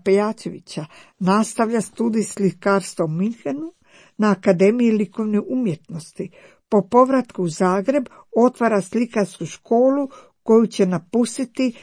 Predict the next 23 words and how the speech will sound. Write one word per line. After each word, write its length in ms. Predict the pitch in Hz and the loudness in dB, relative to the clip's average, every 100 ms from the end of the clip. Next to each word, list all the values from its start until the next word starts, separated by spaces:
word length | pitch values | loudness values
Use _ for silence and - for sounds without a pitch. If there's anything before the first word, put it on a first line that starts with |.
| _ - | _ 4
jer 220 | 196 185 | 6 6
je 80 | 180 | 4
izabran 680 | 220 214 262 208 220 208 190 - - | 0 0 2 2 0 -2 -4 -10 -2
redovitim 680 | 185 160 185 202 196 180 160 | 0 4 4 4 0 -2 -4
profesorom 800 | 208 226 254 226 - 202 208 202 - _ _ _ - | -2 -2 -2 -6 -2 -2 -2 -6 -12 _ _ _ 0
i 260 | 202 180 | 4 4
rektorom 640 | 175 233 - - 220 202 190 _ - | 4 2 0 0 0 0 -4 _ -4
na 160 | 190 | -2
Akademiji 640 | 165 - 151 170 208 208 180 | -2 -4 -4 0 0 0 0
likovnih 640 | 170 180 - 180 165 160 - | 0 -4 -4 -6 -6 -10 -4
umjetnosti. 920 | 196 175 156 - 175 - - - - _ _ _ _ _ _ _ _ _ _ _ | -2 -2 -8 -16 -20 -20 -20 -18 -18 _ _ _ _ _ _ _ _ _ _ _
Slikarski 800 | - - 254 302 302 285 - 247 - - | -16 -2 0 2 4 2 2 -4 -2 4
opus 540 | 247 269 262 - - | 4 4 0 -4 -2
Ljube 300 | 233 220 202 | 0 2 2
Babića 580 | 170 185 208 233 - 214 | 2 0 0 -2 -2 -2
doista 520 | 180 220 226 - 202 | 2 2 0 0 0
je 80 | 175 | 2
veliki 480 | 175 208 202 - 185 | 2 2 0 0 0
i 40 | |
raznovrstan. 880 | 180 175 165 - 170 151 - 151 160 - _ _ _ | 2 -2 -4 -14 -16 -16 -16 -16 -16 -20 _ _ _
Radio 500 | 185 185 233 254 277 | 0 2 2 0 2
je 220 | 262 226 | 4 2
portrete, 840 | - 214 - 220 214 226 - 220 | 0 -2 -2 0 2 0 -2 -4